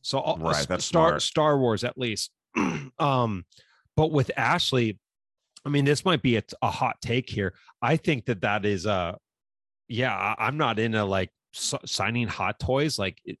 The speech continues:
Speaker 1: like, people would le-, legitimately, like, have, you know, the characters sign, like, just the bases. Is that, is that, is that what you're, you're, you're thinking? Just the
Speaker 2: I, I
Speaker 1: actual
Speaker 2: think s-,
Speaker 1: base?
Speaker 2: I think some people want
Speaker 1: <coughs>
Speaker 2: to have, you know,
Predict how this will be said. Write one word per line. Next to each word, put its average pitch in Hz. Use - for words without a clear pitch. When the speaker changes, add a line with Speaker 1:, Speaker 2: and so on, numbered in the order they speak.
Speaker 1:
like, 101
people 120
would 104
le-, 107
legitimately, 110
like, 101
have, 104
you 110
know, 104
the 113
characters 110
sign, 101
like, 101
just -
the 98
bases. 196
Is 135
that, 135
is 113
that, 123
is 110
that 120
what 120
you're, 117
you're, 113
you're 104
thinking? 175
Just 110
the 139
Speaker 2:
I, -
I 127
Speaker 1:
actual -
Speaker 2:
think 110
s-, 85
Speaker 1:
base? 110
Speaker 2:
I 147
think 175
some 151
people 139
want 107
Speaker 1:
<coughs> -
Speaker 2:
to 104
have, 101
you 110
know, -